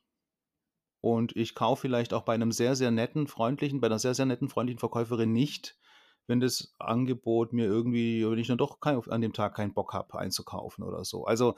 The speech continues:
ich glaube, dass das halt bei mir sehr,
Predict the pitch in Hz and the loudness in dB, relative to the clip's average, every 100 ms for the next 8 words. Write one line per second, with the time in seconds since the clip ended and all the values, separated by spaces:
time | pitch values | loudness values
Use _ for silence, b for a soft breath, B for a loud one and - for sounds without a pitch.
0 | B B B B B _ - 120 - 117 | B B B B B _ -12 -6 2 4
1 | 147 139 135 - 123 - - - - 110 | 4 4 2 0 -2 -2 -4 -8 -4 2
2 | 120 120 - 139 - _ - 117 147 180 | 2 2 -4 -6 -8 _ 0 2 4 6
3 | 151 120 - 117 117 120 117 | 4 2 2 4 6 4 2